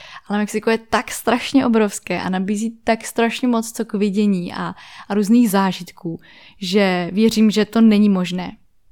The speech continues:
Možná, kdybyste se věnovali cestování Mexika jeden rok opravdu plně a byli jste každý,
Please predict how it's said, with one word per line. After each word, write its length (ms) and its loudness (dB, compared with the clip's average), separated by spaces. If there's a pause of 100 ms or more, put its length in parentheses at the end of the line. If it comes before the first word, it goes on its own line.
Možná, 280 6
kdybyste 340 0
se 180 0
věnovali 580 0 (540)
cestování 600 0
Mexika 720 -2
jeden 320 2
rok 280 0
opravdu 420 2
plně 400 0
a 40 0
byli 180 0
jste 180 -4
každý, 760 -2